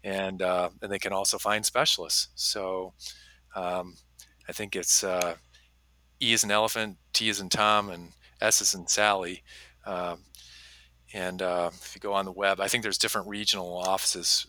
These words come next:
uh, for them too. So, um, so they're a good group. I've,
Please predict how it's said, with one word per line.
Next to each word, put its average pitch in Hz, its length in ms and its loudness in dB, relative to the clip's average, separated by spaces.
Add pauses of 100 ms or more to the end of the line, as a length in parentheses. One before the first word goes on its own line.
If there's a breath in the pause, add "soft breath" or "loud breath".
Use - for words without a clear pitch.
uh, 85 240 -8
for - 200 -12
them 87 440 -8
too. 90 380 -2
So, 87 440 -2 (560 loud breath)
um, 85 400 -6 (300)
so - 160 -4
they're 117 100 -4
a 117 60 -6
good 123 140 -4
group. 120 300 -4
I've, 92 320 -4